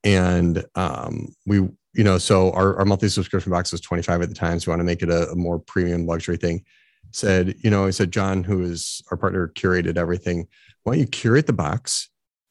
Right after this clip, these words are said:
Let's send out an email and tell people limited edition, it's gonna ship in thirty days, pre-order now, and let's see what we get. And what we did is we identified suppliers. We said, you know, "Hey, we're gonna want to," 'cause we said, "We'll sell two hundred fifty of these.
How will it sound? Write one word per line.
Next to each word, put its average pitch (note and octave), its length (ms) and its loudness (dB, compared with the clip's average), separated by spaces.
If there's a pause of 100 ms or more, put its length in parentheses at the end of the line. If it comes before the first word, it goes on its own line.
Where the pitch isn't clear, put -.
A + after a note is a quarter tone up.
Let's F#2+ 120 0
send A2+ 260 4
out C3 160 4
an F#2+ 160 4
email F#2+ 560 2 (320)
and F#2 120 -2
tell G2+ 140 4
people G#2 260 2
limited A2+ 340 4
edition, G2+ 280 2
it's F2+ 140 -6
gonna F2 160 -2
ship - 420 -2
in F#2 360 0
thirty G2+ 280 0
days, E2+ 580 -4 (460)
pre-order A2 480 6
now, F2 400 0 (420)
and G2+ 80 4
let's A2 180 4
see - 280 2
what G#2+ 120 2
we G2 120 -2
get. A#2+ 380 -2
And G2+ 220 0
what G#2 120 2
we F#2+ 80 -4
did C3 160 -2
is G2 120 -6
we G2 100 -2
identified A2 480 -4
suppliers. E2+ 640 -4
We F2+ 80 -2
said, F2 280 -2 (300)
you F#2 80 0
know, F2+ 60 2
"Hey, G2+ 220 4
we're G2 420 0
gonna G#2+ 180 2
want F#2 300 -4 (100)
to," F#2+ 220 -2
'cause - 180 0
we F2+ 140 0
said, F#2+ 160 -2
"We'll F2+ 100 0
sell E2+ 160 -4
two - 140 -4
hundred F#2 140 -2
fifty D#2+ 200 -10
of - 60 -16
these. - 180 -12